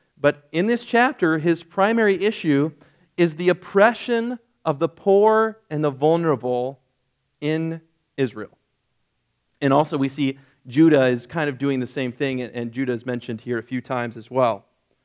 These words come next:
Uh, I want to share with you a summary of this chapter from, uh, uh, Jamieson, Fawcett, Fawcett and Brown, who is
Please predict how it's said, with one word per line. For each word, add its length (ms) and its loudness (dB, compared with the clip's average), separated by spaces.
Uh, 180 6
I 60 0
want 200 4
to 60 -10
share 160 4
with 180 2
you 100 0
a 60 2
summary 560 0
of 220 0
this 160 -4
chapter 720 -2
from, 320 0
uh, 340 -4
uh, 280 -6
Jamieson, 500 -2
Fawcett, 380 -4
Fawcett 320 0
and 140 -6
Brown, 400 2
who 180 -2
is 240 -8